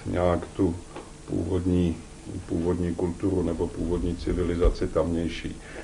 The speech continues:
Tak jsem například v Austrálii nejprve navštívil aboriginy, než jsem navštívil státní instituce a hlavní město na Novém Zélandu,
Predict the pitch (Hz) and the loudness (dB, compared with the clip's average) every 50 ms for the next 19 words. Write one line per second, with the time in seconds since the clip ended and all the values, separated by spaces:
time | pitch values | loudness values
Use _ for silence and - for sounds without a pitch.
0 | - - - - - - - - - - 95 90 87 82 80 - 90 92 - - | -12 -14 -14 -8 -6 -6 -6 -4 -2 2 2 4 4 4 2 0 -2 -4 -4 -6
1 | - - - - 87 80 78 - - - - 85 - - - - 92 85 82 85 | -6 -4 0 2 2 2 0 -2 -6 0 0 0 0 -2 -2 2 4 4 6 4
2 | 85 87 80 73 - - - - - - - - - - 90 90 90 90 90 90 | 4 2 0 -2 -4 -8 -12 -12 -12 -12 -10 -8 -4 -2 -2 -2 -2 0 2 4
3 | 87 85 82 78 73 - - - 98 85 85 85 - 101 90 82 90 85 85 85 | 4 6 4 2 -2 -2 -6 -4 -2 0 2 2 2 2 0 0 0 0 0 0
4 | 78 - - 87 85 85 82 82 78 71 - - 92 80 82 78 - - - - | -2 -2 -2 0 0 2 0 0 0 -2 -2 -2 0 0 0 -4 -6 -10 -16 -16
5 | - - - - 87 - - - - - - - 82 87 85 - - - - - | -16 -14 -8 -6 -6 -6 -6 -10 -4 -4 -2 0 2 2 0 0 -2 -6 -4 -2
6 | - - - - 95 95 90 80 - - - - - - - - - - - - | -2 -2 -2 2 2 4 4 4 0 -4 -12 -14 -14 -14 -14 -14 -12 -14 -14 -14
7 | - - - - 104 101 - - - - - - - 90 85 - - 95 92 90 | -14 -12 -6 -2 -2 -2 -2 -2 -4 -4 -4 -2 -2 -4 -4 0 4 4 4 4
8 | 87 80 80 85 85 82 92 90 87 90 90 87 - - - - 98 90 82 80 | 2 0 0 -2 0 2 2 2 2 2 0 0 -2 -6 0 4 4 4 4 2
9 | - - - - - - - - - - - - - - - - - 98 92 92 | -2 -10 -16 -16 -16 -16 -16 -14 -14 -16 -16 -12 -8 -4 -2 0 0 2 4 4
10 | 90 87 85 82 - 95 92 87 87 90 92 95 92 90 85 92 90 82 | 4 4 4 2 0 0 0 2 0 0 0 0 0 2 4 4 2 2